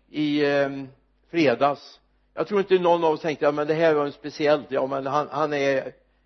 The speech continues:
uni-", ja, det är han ju i och för sig. Han är lite väl mycket på ibland, eller vad var det han sa, Lennart Åsberg? Vild, sa han till och med. Övervild, sa han, ja, till och med. Och det är sant.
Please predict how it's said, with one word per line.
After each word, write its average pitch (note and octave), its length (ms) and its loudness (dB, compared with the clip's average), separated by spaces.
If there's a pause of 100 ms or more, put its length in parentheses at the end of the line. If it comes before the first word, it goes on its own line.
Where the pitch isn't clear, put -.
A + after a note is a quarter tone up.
(140)
uni-", C3+ 240 -8
ja, C3 180 2
det C3+ 140 0
är G#2 40 0
han A#2+ 140 -4
ju C3+ 80 -6
i A#2 100 -4
och - 40 -20
för - 80 -16
sig. G#2 360 -4 (840)
Han C#3 180 -2
är C#3 100 0
lite C3 480 -2 (140)
väl C3 240 2
mycket C3+ 300 -10
på D#3+ 260 4
ibland, A#2 340 -2
eller A#2+ 160 -4
vad B2 140 -4
var C3+ 120 2
det C3+ 80 4
han C3 140 0
sa, C3 200 0
Lennart B2 420 -2
Åsberg? G#2+ 400 -12 (680)
Vild, A#2+ 460 -6
sa G2 180 -8
han E2+ 120 -18
till G2+ 140 -12
och - 60 -16
med. - 120 -20 (1900)
Övervild, C#3 600 2
sa A#2 160 -6
han, G2+ 100 -10
ja, G2 100 -10
till A#2 120 -12
och G#2+ 40 -14
med. F2+ 160 -16 (840)
Och D3 60 -10
det G3+ 80 8
är G#3+ 40 6
sant. - 480 -6